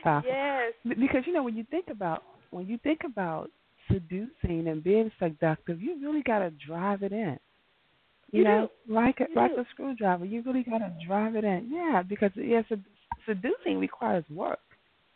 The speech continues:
Speaker 2: It does. It's
Speaker 1: Yeah.
Speaker 2: planning.
Speaker 1: Yeah.
Speaker 2: It's being very thoughtful, you know, about what, how you feel, how you look, what will your mate appreciate. It ta-, it's, it's planning like anything else.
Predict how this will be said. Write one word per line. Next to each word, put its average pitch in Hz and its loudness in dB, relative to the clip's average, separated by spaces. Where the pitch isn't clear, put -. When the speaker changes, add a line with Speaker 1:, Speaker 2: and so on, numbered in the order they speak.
Speaker 2:
It 285 0
does. 339 2
It's - -2
Speaker 1:
Yeah. 196 -6
Speaker 2:
planning. 233 -4
Speaker 1:
Yeah. 233 -4
Speaker 2:
It's 185 -4
being 233 2
very 233 0
thoughtful, 208 -2
you - -6
know, 170 2
about 175 0
what, 175 4
how 214 0
you 233 -6
feel, 160 0
how 196 -8
you 208 -10
look, - -6
what 170 -4
will 185 -4
your 170 -4
mate 170 -2
appreciate. - -6
It - -2
ta-, - -2
it's, - 0
it's - -6
planning 185 -4
like 139 -4
anything 151 -6
else. 123 -2